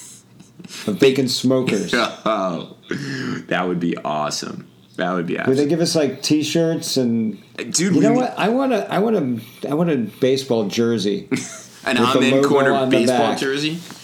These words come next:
Speaker 1: With the logo on the back, like Chico's bail bonds.
Speaker 2: <laughs> That, that's a, that would be a great sponsor, don't you think? Chico's bail bonds. I bet some of our younger listeners don't even know the reference to Chico's bail bonds.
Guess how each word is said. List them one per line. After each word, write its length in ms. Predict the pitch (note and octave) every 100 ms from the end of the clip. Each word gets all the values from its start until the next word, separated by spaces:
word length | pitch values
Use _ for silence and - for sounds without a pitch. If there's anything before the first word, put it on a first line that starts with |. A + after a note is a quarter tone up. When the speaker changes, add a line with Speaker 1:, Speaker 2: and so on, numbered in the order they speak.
| A2+
Speaker 1:
With 160 | C#3+ D3+
the 80 |
logo 420 | C#3+ D3+ E3+ F3 E3
on 140 | D#3+
the 60 | D3
back, 340 | D3 C#3+ C3+
like 160 | C3+ C3
Chico's 480 | - D#3+ D#3+ C#3+ C#3
bail 260 | C3+ B2+
bonds. 480 | A2+ G#2 F#2 F2 -
Speaker 2:
<laughs> 320 | D3+ - - - - - - - - - B2
That, 240 | C#3 A#2
that's 460 | A2+ C3+ D#3 - B2+
a, 140 | G2
that 520 | F2+ - G2+ A2 A#2
would 160 | G#2 E2+
be 160 | E2+ D#2+
a 80 |
great 260 | D2 E2 D2+
sponsor, 420 | - D#2 D2+ -
don't 200 | D#2+ D#2+
you 80 | -
think? 400 | F#2 G#2 A#2 A#2+
Chico's 440 | - G#2+ F#2 F2+ F2
bail 240 | E2+ F2
bonds. 340 | G2 A2 G#2+ -
I 60 | B2
bet 220 | F3 F3
some 200 | D3+ C#3+
of 100 | A#2
our 100 | G#2
younger 300 | G2+ G#2+ G2+
listeners 460 | F2+ E2 F#2 D#2+
don't 160 | - G2
even 180 | G2 F#2
know 80 | F2
the 120 | E2
reference 500 | E2+ F2 F2 E2 -
to 100 | C#2+
Chico's 460 | - - - -
bail 240 | - - -
bonds. 420 | - - - -